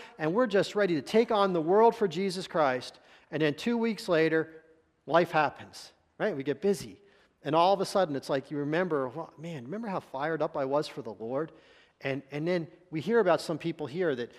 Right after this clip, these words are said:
get on, they're on fire for the Lord. They get really excited. And then, like, a year later, we're like, "Where did, where'd they go?" And then we find out, well, they're not even attending church anymore. And it's sad. But you see,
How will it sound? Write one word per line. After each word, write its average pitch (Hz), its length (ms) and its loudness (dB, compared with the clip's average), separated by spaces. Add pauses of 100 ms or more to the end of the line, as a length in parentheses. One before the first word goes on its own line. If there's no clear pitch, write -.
(140)
get 180 140 -10
on, 165 140 -8
they're 175 160 -2
on 156 100 -2
fire 208 380 0
for 190 120 -6
the 165 100 -4
Lord. 147 200 -2
They 135 80 -4
get 160 180 -4
really 208 280 2
excited. 165 500 0 (360)
And 143 120 -6
then, 190 120 0
like, 180 280 -2
a 151 60 -2
year 165 240 2
later, 170 340 2
we're 131 160 -4
like, 135 180 -2 (440)
"Where 165 180 -8
did, 208 180 -12
where'd 185 220 -12
they 190 100 -6
go?" 180 300 -8 (640)
And 147 300 0
then 170 140 0
we 175 100 -4
find 160 280 -2
out, 175 220 0
well, 135 140 -2
they're 147 140 -2
not 156 200 -2
even 156 200 -4
attending 143 400 -8
church 147 320 -8
anymore. 101 440 -20 (440)
And 156 120 -4
it's 165 120 -6
sad. 139 440 -10 (360)
But 190 120 -8
you 185 80 -6
see, 180 280 -8